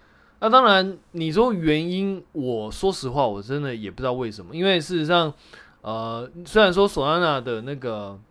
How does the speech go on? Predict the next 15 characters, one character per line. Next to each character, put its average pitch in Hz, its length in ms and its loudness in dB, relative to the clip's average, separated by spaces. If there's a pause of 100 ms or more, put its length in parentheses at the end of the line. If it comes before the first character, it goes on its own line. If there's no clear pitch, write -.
(140)
呃， 98 440 -10 (360)
手 - 200 -6
续 143 160 -4
费 170 140 2
相 156 180 -2
对 156 80 2
来 131 80 0
说 131 120 -4
目 151 180 -6
前 110 240 -10
是 123 300 -10
比 95 340 -18 (380)
E 143 100 -8
T 147 160 0
H - 300 -4